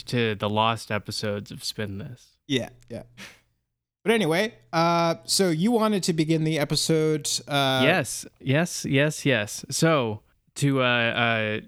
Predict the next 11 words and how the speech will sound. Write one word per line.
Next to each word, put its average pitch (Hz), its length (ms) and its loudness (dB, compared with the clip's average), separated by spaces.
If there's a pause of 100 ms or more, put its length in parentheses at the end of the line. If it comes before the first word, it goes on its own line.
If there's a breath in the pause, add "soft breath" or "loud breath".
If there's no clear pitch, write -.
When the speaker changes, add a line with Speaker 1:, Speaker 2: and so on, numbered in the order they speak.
(120)
Speaker 1:
to 135 100 0
provide 139 300 2
some 131 140 2
context 123 560 -2
to 127 80 -4
what's 117 180 0
about 120 360 0
to 117 60 2
happen 107 540 0
on 110 280 -2
this 107 400 -6